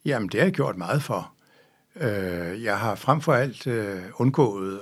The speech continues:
at modtage penge fra medicinalindustrien, fordi det korrumperer jo. Medicinalindustrien betaler vanvittigt mange læger for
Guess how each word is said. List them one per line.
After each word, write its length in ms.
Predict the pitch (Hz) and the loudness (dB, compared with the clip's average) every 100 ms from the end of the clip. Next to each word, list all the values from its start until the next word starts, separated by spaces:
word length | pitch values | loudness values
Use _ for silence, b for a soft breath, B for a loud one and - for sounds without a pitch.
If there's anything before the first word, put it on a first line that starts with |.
| 120 | -4
at 200 | 95 92 | -4 -4
modtage 420 | 107 98 - 104 | -4 -4 -4 -8
penge 340 | - 107 123 131 | -4 -2 0 0
fra 260 | 117 92 85 | -2 -4 -6
medicinalindustrien, 1040 | 92 - 113 110 127 104 90 - 107 92 | -8 -6 -4 -4 -4 -6 -6 -6 -6 -6
fordi 520 | - 104 120 98 101 - | -6 -6 -4 -6 -6 -4
det 120 | 135 | 0
korrumperer 560 | - 101 87 127 160 147 | 2 2 0 -4 -2 0
jo. 200 | 92 - B B B B B B | -2 -6 B B B B B B
Medicinalindustrien 1300 | 120 104 - 123 143 151 - 107 - 117 117 101 95 | -4 -2 0 2 4 2 0 -4 -4 -2 -2 -6 -8
betaler 580 | 113 87 - 139 131 135 | -6 -2 0 0 0 -2
vanvittigt 600 | 101 135 202 131 107 98 | 2 4 6 4 0 -4
mange 260 | 87 113 | -4 -4
læger 380 | 98 90 101 104 | -4 -4 -4 -6
for 380 | - 98 104 | -2 0 0